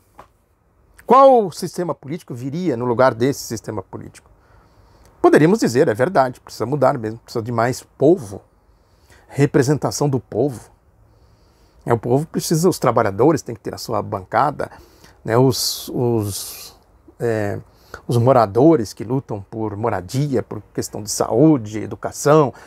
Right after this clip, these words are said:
essas coisas também precisa ter a sua bancada. Precisa democratizar o país, precisa de mais democracia, pegar a Constituição e fazer mais democracia. Aí seria socialismo.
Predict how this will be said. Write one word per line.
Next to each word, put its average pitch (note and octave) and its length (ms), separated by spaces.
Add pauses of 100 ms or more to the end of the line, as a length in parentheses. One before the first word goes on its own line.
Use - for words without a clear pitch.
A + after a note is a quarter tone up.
(160)
essas - 240
coisas - 220
também B2 340
precisa B2 360
ter A#2 160
a A2 40
sua A2 200
bancada. G#2 580 (680)
Precisa A#2+ 160
democratizar C#3 760
o C#3+ 40
país, B2+ 560
precisa - 200
de G2+ 60
mais C#3+ 300
democracia, D#3+ 520
pegar B2 240
a G#2 60
Constituição - 540
e F#3 40
fazer G3 240
mais F#3+ 160
democracia. F#3+ 460 (140)
Aí B3+ 120
seria B3 240
socialismo. A3 720